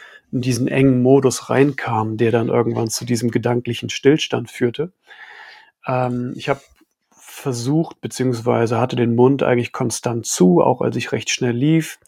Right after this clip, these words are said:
Das heißt, mein Körper pulsierte, mir war sehr warm, obwohl ich wenig anhatte. Ähm, das, das alles war ein, war eine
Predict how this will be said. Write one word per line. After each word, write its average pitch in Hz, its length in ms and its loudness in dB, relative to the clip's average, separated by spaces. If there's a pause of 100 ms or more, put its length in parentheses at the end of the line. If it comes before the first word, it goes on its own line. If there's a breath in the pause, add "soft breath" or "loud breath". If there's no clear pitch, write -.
(420 loud breath)
Das - 200 -6
heißt, 117 240 2
mein 123 160 -4
Körper 139 320 0
pulsierte, 131 800 0
mir 120 200 0
war 120 120 0
sehr 120 300 -2
warm, 127 320 4
obwohl 120 300 -2
ich 123 140 -6
wenig 127 360 -2
anhatte. 127 600 -2 (840 loud breath)
Ähm, 117 840 0 (680)
das, 131 220 -2
das - 200 0
alles 135 380 0
war 127 200 2
ein, 127 460 -2 (300)
war 127 200 0
eine 120 240 0